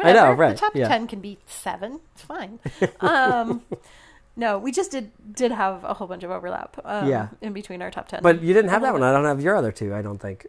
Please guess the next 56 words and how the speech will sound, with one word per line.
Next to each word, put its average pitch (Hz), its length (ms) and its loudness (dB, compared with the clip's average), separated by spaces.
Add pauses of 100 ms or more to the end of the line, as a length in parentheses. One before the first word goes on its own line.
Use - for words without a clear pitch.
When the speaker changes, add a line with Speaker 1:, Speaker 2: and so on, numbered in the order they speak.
(120)
Speaker 1:
Maybe 131 80 0
I - 60 4
Speaker 2:
Well, 143 60 6
Speaker 1:
have 135 140 2
one 127 140 0
of 95 60 -2
'em. 98 140 -8 (300)
Speaker 2:
well, 277 240 0
I 320 100 -4
talked 415 220 -8
about 359 140 -6
the 269 80 -4
library. 208 640 -6
That 233 180 -8
was 240 100 -14
one 226 120 -10
of 190 60 -10
mine. 185 400 -10
Speaker 1:
Yeah. 220 260 0
Speaker 2:
Um, 190 760 -6 (540)
and 208 140 -12
Hatch 214 180 -12
Show 214 140 -12
Print. 214 260 -12
Like, 226 140 -10
I, 262 160 -6 (180)
I've 330 200 -6
gone 254 160 -8
through 190 140 -14
all 175 120 -10
of 175 40 -14
mine 185 280 -12
'cause 214 240 -14 (100)
we 254 220 -8
overlapped 226 340 -6
on 196 120 -10
Cheekwood 185 440 -10
and 185 180 -14
on 175 180 -14
the 170 120 -16
Parthenon. 175 540 -8
Speaker 1:
Oh, 226 60 6
I 240 80 2
thought 247 120 -2
you 226 80 -6
said 226 140 -2
you 208 60 0
had 190 100 0
a - 40 -2
couple 185 200 -8
left. 196 280 -8 (320)
Speaker 2:
Um, 190 840 -8 (400)
I 214 60 -14
don't. 202 380 -14 (300)
Um, 185 520 -8
Speaker 1:
Liar. 135 440 -12